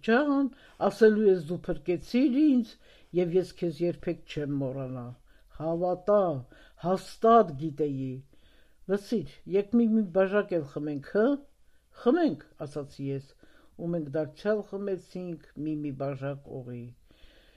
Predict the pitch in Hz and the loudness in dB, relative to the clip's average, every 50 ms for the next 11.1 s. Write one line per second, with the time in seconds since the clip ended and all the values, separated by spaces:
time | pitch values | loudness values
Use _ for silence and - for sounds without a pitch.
0 | _ _ - _ _ - - - 214 254 240 240 269 262 320 370 349 - - - | _ _ -20 _ _ -14 -2 2 4 4 6 6 6 6 6 6 2 -2 -6 -16
1 | - - - - _ - 165 160 143 - 165 147 139 - - - 147 143 135 131 | -20 -20 -20 -20 _ -10 -10 -8 -6 -4 -4 -4 -4 -8 -14 -10 -8 -6 -6 -6
2 | 120 120 131 - - _ _ - - _ _ - _ _ - - - - - - | -6 -8 -10 -14 -20 _ _ -20 -20 _ _ -20 _ _ -20 -20 -20 -20 -8 -2
3 | - 247 - - - 427 427 415 - - 262 - - - - - 403 403 359 214 | 0 0 2 4 4 4 4 4 4 4 2 2 0 -2 0 4 6 6 6 6
4 | - - 190 175 165 - - 220 240 339 339 320 302 - - _ - - - - | 4 2 -2 -2 -2 0 2 2 2 2 2 -2 -6 -10 -16 _ -20 -20 -12 -8
5 | - 214 - - 339 285 302 339 330 - - - - 339 302 302 285 294 339 370 | -8 -6 -4 -4 -2 0 0 0 0 -2 -4 -4 -2 -2 -2 -2 -2 -2 0 0
6 | 381 359 - 180 156 135 - 147 143 139 135 - - 202 208 277 311 - - _ | -2 -2 -6 -10 -10 -8 -6 -6 -6 -8 -10 -8 -4 -2 -2 -2 -4 -6 -12 _
7 | - - _ _ _ _ _ - 190 220 311 - - - - - 294 233 160 175 | -20 -20 _ _ _ _ _ 0 4 4 4 4 0 -6 -2 0 0 0 0 0
8 | 190 180 - 254 359 381 311 277 247 247 339 339 349 349 277 226 339 339 330 320 | -2 -2 2 2 2 2 2 0 0 2 4 4 4 4 4 4 2 2 2 0
9 | - - 302 - - 147 139 131 127 131 - _ - _ - - - _ _ - | -2 -4 -4 -2 -4 -6 -6 -6 -8 -12 -14 _ -20 _ -20 -20 -20 _ _ -6
10 | 143 180 185 180 - - - 247 370 349 269 233 240 330 247 - 277 269 262 233 | -2 -2 -2 -2 -2 2 4 4 4 4 4 4 4 4 4 6 4 4 4 2
11 | 202 185 | 2 0